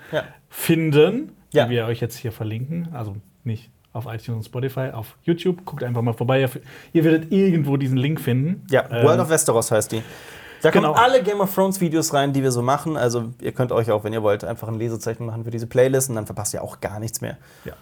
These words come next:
Speaker 1: Und könnt ihr auch einfach auf eurer Party in, äh, der Reihe nach angucken.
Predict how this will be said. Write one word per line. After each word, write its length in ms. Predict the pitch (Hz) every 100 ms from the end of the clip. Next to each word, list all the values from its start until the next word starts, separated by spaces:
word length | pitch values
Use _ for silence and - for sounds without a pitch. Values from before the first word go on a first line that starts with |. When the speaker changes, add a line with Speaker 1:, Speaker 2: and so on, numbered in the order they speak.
| _ _ _
Speaker 1:
Und 300 | 127 123 123
könnt 200 | 131 123
ihr 80 | 101
auch 80 | 98
einfach 180 | 107 104
auf 120 | 104
eurer 180 | 95 92
Party 400 | 101 98 101 98 - - _ -
in, 300 | 120 101 92
äh, 160 | 92 73
der 200 | 104 95
Reihe 160 | 87
nach 180 | 92 101
angucken. 400 | 110 110 110 -